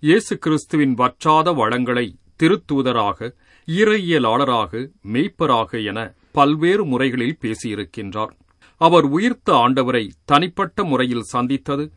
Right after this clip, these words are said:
சிலுவையில் கிறிஸ்து கொணர்ந்த வெற்றியால் பாவம் மற்றும் மரணத்திலிருந்து நமக்கு கிடைத்த விடுதலை மற்றும் நம் திருமுழுக்கில் தூய ஆவியாரால் நம்மீது பொழியப்பட்ட புதிய வாழ்வை துணிச்சலோடு அறிவிக்க அவரை இட்டுச் சென்றது.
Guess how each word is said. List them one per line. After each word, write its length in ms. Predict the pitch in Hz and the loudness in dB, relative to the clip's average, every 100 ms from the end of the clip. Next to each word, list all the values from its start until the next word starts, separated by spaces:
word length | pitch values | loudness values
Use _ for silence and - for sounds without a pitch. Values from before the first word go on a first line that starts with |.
| - - - | -20 -20 -8
சிலுவையில் 580 | - 214 220 185 151 131 | -2 2 4 4 4 2
கிறிஸ்து 400 | - 170 220 - - | 0 -2 -2 -4 -2
கொணர்ந்த 440 | 156 143 135 131 | 0 2 2 0
வெற்றியால் 640 | 117 117 - 143 135 120 - _ | -2 -4 -4 0 0 -2 -6 _
பாவம் 400 | - 165 185 196 | 2 4 4 2
மற்றும் 340 | 151 131 151 127 | -2 -2 -2 0
மரணத்திலிருந்து 680 | 120 131 147 - 151 165 175 | 0 0 -4 -2 -2 -2 -2
நமக்கு 320 | 117 127 - | -2 -4 -6
கிடைத்த 480 | - 127 123 - 123 110 - | -6 -4 -4 -4 -4 -4 -6
விடுதலை 480 | 107 135 143 143 160 _ _ _ _ _ | -2 0 0 -2 -4 _ _ _ _ _
மற்றும் 460 | 165 175 - 151 95 - - | 0 0 0 -6 -6 -8 0
நம் 280 | 135 143 - | 2 2 0
திருமுழுக்கில் 720 | 160 190 180 151 - 151 127 - | 0 2 0 0 0 0 0 0
தூய 260 | 160 202 165 | 0 2 2
ஆவியாரால் 600 | 123 139 151 147 147 156 160 | 2 2 4 4 4 2 0
நம்மீது 440 | 113 139 147 156 - | 0 0 0 -2 -2
பொழியப்பட்ட 720 | 127 131 135 - 127 - 123 - | 0 0 0 -2 -6 -4 -6 -2
புதிய 360 | 143 156 165 | -4 0 0
வாழ்வை 440 | 127 117 131 123 113 - _ _ _ - | 0 0 0 0 -4 -8 _ _ _ -4
துணிச்சலோடு 580 | 175 185 - 180 180 196 | -2 -2 0 2 2 4
அறிவிக்க 600 | 143 135 135 - 139 123 - | 2 2 -4 -2 -2 -2 0
அவரை 420 | 135 131 120 123 | 0 0 -2 -6
இட்டுச் 380 | 123 123 - - | -14 -12 -12 -10
சென்றது. 440 | 120 101 110 117 | -10 -8 -6 -8